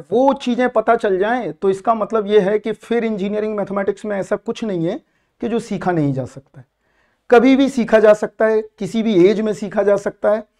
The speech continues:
किसी भी समय पर सीखा जा सकता है। सीखने की कोई उम्र नहीं है, तो आप कभी भी सीख सकते हो, ऐसा भी नहीं है। हमने इस कोर्स को बनाते समय एक चीज़ और ध्यान रखी है कि बच्चा जब चाहे तब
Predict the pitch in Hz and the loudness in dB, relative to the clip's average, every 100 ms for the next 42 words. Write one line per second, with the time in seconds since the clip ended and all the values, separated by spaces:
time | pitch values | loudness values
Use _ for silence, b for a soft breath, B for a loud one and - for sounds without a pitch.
0 | _ _ - 185 233 233 196 180 175 156 | _ _ -8 -2 -2 0 0 0 0 -4
1 | - 139 143 123 127 - - 139 _ _ | -8 -12 -12 -12 -16 -20 -20 -20 _ _
2 | _ - 190 208 214 226 202 214 220 220 | _ -8 -2 0 0 -2 -2 -2 -2 -2
3 | 214 233 247 247 233 - 196 226 220 - | -2 -2 0 2 2 0 0 0 -2 -6
4 | 185 - 160 - 143 131 - - 165 214 | -8 -8 -10 -10 -12 -12 -6 -2 4 4
5 | 208 233 220 233 247 B B B 175 233 | 4 2 2 0 -2 B B B 2 4
6 | 254 254 240 247 - 262 220 220 208 247 | 2 2 2 2 2 0 2 0 0 0
7 | 247 240 240 - 240 240 - 226 269 208 | 0 0 -2 -4 -4 -2 4 4 4 2
8 | 196 190 180 - 175 196 208 b b b | -2 -2 -4 -4 -2 -2 -2 b b b
9 | - 233 151 180 - 254 262 269 - _ | 0 0 4 4 6 6 6 4 -4 _
10 | _ _ 131 143 285 277 - 214 202 214 | _ _ -2 6 6 6 4 4 4 2
11 | - 196 - | 4 4 4